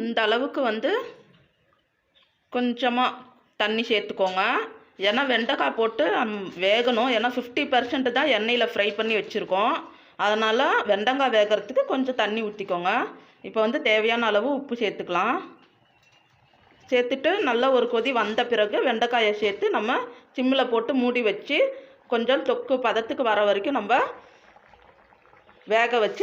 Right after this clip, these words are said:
நம்ம எடுத்துக்கலாம். இப்ப பாருங்க, நல்லா ஒரு கொதி வந்துருச்சு. இப்ப நம்ம வதக்கி வச்ச வெண்டைக்காயை சேர்த்துக்கலாம். இப்ப பாருங்க, வெண்டைக்காய் சேர்த்து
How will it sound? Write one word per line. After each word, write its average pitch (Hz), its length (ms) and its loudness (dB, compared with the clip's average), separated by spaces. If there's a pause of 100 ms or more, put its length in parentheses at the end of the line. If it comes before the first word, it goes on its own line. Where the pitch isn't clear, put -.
நம்ம 233 180 0 (100)
எடுத்துக்கலாம். 165 480 -2 (1400)
இப்ப 202 220 -4
பாருங்க, 208 280 2 (160)
நல்லா 214 260 2 (120)
ஒரு 202 140 2
கொதி 196 240 0
வந்துருச்சு. 208 500 -2 (200)
இப்ப 220 180 0 (180)
நம்ம 214 200 -2 (100)
வதக்கி 214 380 -2
வச்ச 262 340 -2
வெண்டைக்காயை 208 480 0
சேர்த்துக்கலாம். 185 560 -2 (2750)
இப்ப 190 180 -4
பாருங்க, 196 260 2 (120)
வெண்டைக்காய் 240 480 0
சேர்த்து 220 300 2